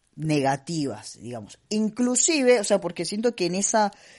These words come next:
como que hay una cuestión de que abrimos la canilla y sale, ¿viste? Como que destapamos la bañadera y sale todo lo negativo. Y en eso, lo negativo, en todo eso negativo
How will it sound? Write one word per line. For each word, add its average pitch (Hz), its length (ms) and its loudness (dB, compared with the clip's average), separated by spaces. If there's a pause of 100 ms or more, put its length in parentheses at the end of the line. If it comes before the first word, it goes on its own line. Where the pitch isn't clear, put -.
(420)
como 175 320 0
que 190 100 0
hay 196 100 2
una 233 200 2
cuestión 190 640 0
de 202 120 0
que 165 140 0
abrimos 190 380 2
la 196 200 4
canilla 196 500 0
y 202 40 0
sale, 180 280 0
¿viste? 180 180 -10
Como 165 160 -4
que 156 100 -4
destapamos 170 520 0
la 185 100 2
bañadera 156 400 0
y 208 60 0
sale 180 240 0
todo 196 240 0
lo 196 80 -2
negativo. 147 360 -6 (460)
Y 185 140 -4
en 269 60 4
eso, 311 400 2
lo 185 200 4
negativo, 180 580 2
en 190 140 -2
todo 226 180 -6
eso 254 160 -6
negativo 220 720 -4